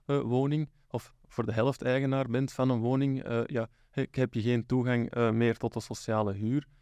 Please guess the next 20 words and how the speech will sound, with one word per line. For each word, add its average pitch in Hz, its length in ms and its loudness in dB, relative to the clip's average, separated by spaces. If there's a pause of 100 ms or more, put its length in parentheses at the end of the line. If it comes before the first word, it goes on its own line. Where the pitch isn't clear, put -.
(100)
En 120 120 -2
hetzelfde 120 500 0
geldt 113 280 0
voor, 131 280 0
eh, 117 160 0
wanneer 110 200 2
je 113 60 0
bijvoorbeeld 113 480 0
een 117 240 0
zesde, 123 420 2
eh, 113 340 -4
eigendom, 113 760 -2
eh, 143 180 -2
eigenaar 117 560 0
bent. 120 320 0 (400)
Hè, 131 140 0
als 127 140 -2
je 120 80 -6
bijvoorbeeld, 110 640 0
eh, 110 140 0